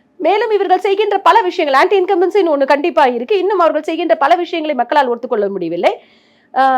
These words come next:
சமூக நீதி பற்றி பேசக்கூடிய தலைவர்கள்லாம் அங்க இருக்காங்க. அப்படி இருக்கிறவங்க எல்லாம் வந்து அந்த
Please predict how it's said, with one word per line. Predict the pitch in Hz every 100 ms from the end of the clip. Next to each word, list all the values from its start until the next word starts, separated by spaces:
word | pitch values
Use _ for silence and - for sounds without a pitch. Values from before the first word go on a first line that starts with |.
| 240 262
சமூக | - 294 392 415 415 403
நீதி | 370 392 381
பற்றி | 349 302 349
பேசக்கூடிய | - 320 381 339 320 311 285
தலைவர்கள்லாம் | 285 311 311 285 302
அங்க | 285 269
இருக்காங்க. | 269 285 254 330 -
அப்படி | 285 277 277
இருக்கிறவங்க | 392 403 359 330
எல்லாம் | 311 311 269
வந்து | 240 285 453 - _ _ -
அந்த | 320